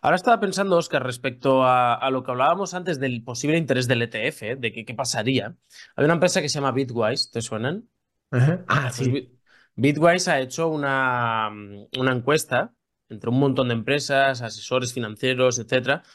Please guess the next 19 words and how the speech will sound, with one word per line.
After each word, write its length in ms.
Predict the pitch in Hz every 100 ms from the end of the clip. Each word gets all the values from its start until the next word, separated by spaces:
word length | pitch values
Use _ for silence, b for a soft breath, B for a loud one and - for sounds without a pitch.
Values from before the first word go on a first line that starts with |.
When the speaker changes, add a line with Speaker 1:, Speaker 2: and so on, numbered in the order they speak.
| b _
Speaker 1:
preguntándoles. 760 | - 131 113 117 104 95 - - _ _ _
Y 340 | 156 131 - _ -
nueve 420 | 151 190 185 127
de 160 | 120
cada 340 | 123 120 113 113
diez 500 | 120 160 117 - _ _ -
asesores 760 | 123 113 123 - 175 135 104 -
financieros 760 | 123 113 110 - 151 165 226 - _ _
están 260 | - 123 185
interesados 560 | 180 165 - 160 175
en 120 | 139 117
Bitcoin 400 | 113 - 90 -
y 100 | 131
están 220 | 123 180
esperando 440 | 185 - 180 190
al 100 | 196
E 60 | 151
T 180 | 120 101
F. 280 | - -